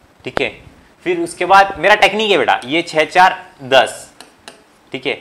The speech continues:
फिर ये दस, ठीक है, फिर ये दस, ठीक है, और एक काम करते हैं, और ये छः और दो, ठीक है, कितना?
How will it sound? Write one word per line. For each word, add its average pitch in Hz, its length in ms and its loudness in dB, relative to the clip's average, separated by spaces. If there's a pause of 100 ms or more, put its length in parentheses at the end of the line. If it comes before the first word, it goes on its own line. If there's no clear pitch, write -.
(500)
फिर 165 100 -6
ये 160 320 -2
दस, 127 500 0 (840)
ठीक 127 140 -10
है, 127 100 -4 (600)
फिर 170 260 -4 (240)
ये 160 220 -2
दस, 127 440 0 (680)
ठीक 120 120 -12
है, 113 140 -4 (540)
और 151 180 4
एक 165 160 -4
काम 151 200 2
करते 131 240 -6
हैं, 165 160 -8 (380)
और 135 520 2
ये 135 380 -8
छः 135 240 -4
और 147 200 4
दो, 156 180 0 (1300)
ठीक 131 120 -12
है, 160 120 0 (160)
कितना? 175 260 0